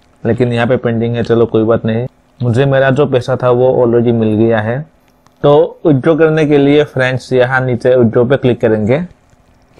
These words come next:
तो यहाँ पे friends देख सकते हैं, यहाँ पे success लिखा आ गया है, मतलब मेरा जो विथड्रॉ का request है वो successfully submit हो गया है। तो मैं यहाँ एक बार page को बैक करता हूँ और फिर से इस page में आता हूँ। तो यहाँ पे मेरा जो पैसा है ये यहाँ से नहीं कटा है अभी तक।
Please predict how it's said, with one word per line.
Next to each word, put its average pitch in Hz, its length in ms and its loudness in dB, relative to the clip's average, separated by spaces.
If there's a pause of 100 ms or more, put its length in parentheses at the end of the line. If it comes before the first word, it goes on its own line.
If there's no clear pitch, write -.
(400)
तो 143 80 2
यहाँ 131 220 0
पे 147 140 2
friends 131 380 -4
देख 127 160 0
सकते 131 300 -2
हैं, 127 80 0
यहाँ 123 220 2
पे 123 140 0
success 127 420 -4
लिखा 127 320 -2
आ 123 180 -2
गया 117 260 0
है, 143 200 -6 (480)
मतलब 123 360 0
मेरा 123 200 -2
जो 135 260 0
विथड्रॉ 123 300 0
का 135 80 2
request 120 380 -2
है 127 60 0
वो 123 120 0
successfully 120 520 -4
submit 120 420 -6
हो 113 120 2
गया 104 240 2
है। 98 180 -10 (420)
तो 147 120 2
मैं 147 160 2
यहाँ 147 280 2
एक 135 260 2
बार 151 160 2
page 135 260 0
को 143 160 -2
बैक 127 260 0
करता 127 280 0
हूँ 139 180 0
और 120 100 2
फिर 120 180 -2
से 127 200 -2
इस 117 100 -2
page 117 240 -2
में 120 160 -6
आता 113 240 -4
हूँ। 131 200 -2 (680)
तो 143 100 2
यहाँ 135 240 0
पे 151 120 -2
मेरा 135 260 2
जो 147 140 2
पैसा 139 320 -2
है 139 180 0
ये 131 140 2
यहाँ 123 320 -2
से 147 220 -2
नहीं 131 320 -4
कटा 123 280 -2
है 120 180 -2
अभी 113 200 2
तक। 151 160 0